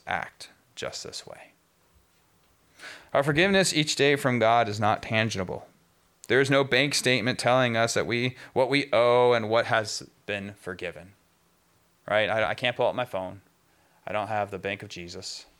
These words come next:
And I don't see what I'm occurring and what's being forgiven. I don't get the, "Welcome, you're debt-free," <laughs> right? Pay off your car, you get the title.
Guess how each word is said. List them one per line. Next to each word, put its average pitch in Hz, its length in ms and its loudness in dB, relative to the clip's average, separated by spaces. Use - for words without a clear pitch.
And 98 100 -6
I 98 60 0
don't 101 180 -2
see 95 440 -8
what 98 140 -6
I'm 98 160 -4
occurring 92 540 -10
and 90 180 -16
what's 95 220 -10
being 90 220 -14
forgiven. 87 400 -14
I 92 40 -8
don't 98 160 -2
get 104 180 -4
the, 101 220 -4
"Welcome, 226 340 -2
you're 156 100 -8
debt-free," 196 560 -4
<laughs> - 640 -12
right? 131 240 -2
Pay 127 140 2
off 143 160 2
your 139 80 -2
car, 147 460 0
you - 80 -20
get 113 160 -12
the 113 80 -12
title. 117 360 -2